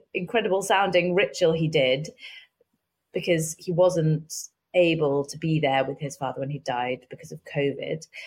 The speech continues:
And it made me wonder, like, you, Mum, and Soph, I mean, do you have any kind of suggestions of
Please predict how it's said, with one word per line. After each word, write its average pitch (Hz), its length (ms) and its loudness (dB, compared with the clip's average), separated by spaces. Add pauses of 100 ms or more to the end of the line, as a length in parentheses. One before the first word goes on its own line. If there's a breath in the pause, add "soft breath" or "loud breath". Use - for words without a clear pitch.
(260 loud breath)
And 175 460 0
it 190 220 2
made 208 420 0
me 190 240 0 (340)
wonder, 220 640 2
like, 165 220 0 (160)
you, 233 480 2
Mum, 202 400 2
and 202 280 0
Soph, 214 360 2
I - 720 -20
mean, 220 280 -2 (100)
do 208 100 -8
you 233 280 2
have 214 420 2 (120)
any 196 260 0
kind 196 200 -4
of 185 60 -6
suggestions 214 760 -2
of 202 260 -2